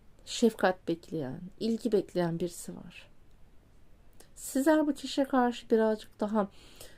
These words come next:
e, üstün, ne bileyim, olabilirsiniz.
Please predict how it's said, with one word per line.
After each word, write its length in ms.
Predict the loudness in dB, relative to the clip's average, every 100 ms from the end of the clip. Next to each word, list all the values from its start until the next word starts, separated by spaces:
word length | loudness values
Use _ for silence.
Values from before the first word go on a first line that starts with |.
| -18 -6
e, 240 | -4 -4 -2
üstün, 680 | -4 -4 -4 0 0 -2 -8 -20 -20 -20 -20 -20 -20 -20 -20 -20 -20 -20 -10
ne 140 | -6 -6
bileyim, 360 | -6 -6 -8 -4
olabilirsiniz. 1040 | -2 0 0 -4 -8 -12 -12 -12 -14 -20